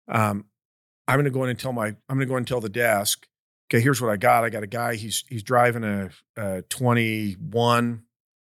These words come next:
uh, Grand Cherokee. It's an Altitude." Uh, and I,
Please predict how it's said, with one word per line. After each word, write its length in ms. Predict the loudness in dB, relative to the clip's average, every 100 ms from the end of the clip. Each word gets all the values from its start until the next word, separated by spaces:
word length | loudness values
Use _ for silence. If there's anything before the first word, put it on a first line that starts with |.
| _ _ _ 0
uh, 140 | 0
Grand 320 | 2 2 2
Cherokee. 580 | 0 0 0 -2 -2 0
It's 140 | 0
an 100 | 0
Altitude." 1040 | 0 0 -2 -8 -4 -2 -2 -4 -8 -10 -4
Uh, 460 | -2 -2 -4 -8 -14 _ _ _ _ _ 2
and 100 | 4
I, 140 | 2